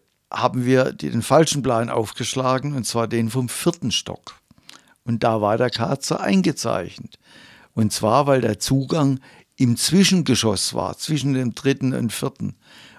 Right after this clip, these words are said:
Und den zeichnen die Architekten im vierten ein und nicht im dritten. So kamen wir dann auf einen Raum im Treppenhaus, haben uns Zugang verschafft und da war der Gurtbogen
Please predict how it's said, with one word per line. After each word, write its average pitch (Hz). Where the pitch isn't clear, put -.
Und 110
den 127
zeichnen 123
die 127
Architekten 113
im 107
vierten -
ein 95
und 107
nicht 110
im 117
dritten. -
So 127
kamen 120
wir 135
dann 143
auf -
einen 104
Raum 123
im 113
Treppenhaus, 139
haben 107
uns 98
Zugang 143
verschafft 147
und 120
da 113
war 113
der 117
Gurtbogen 113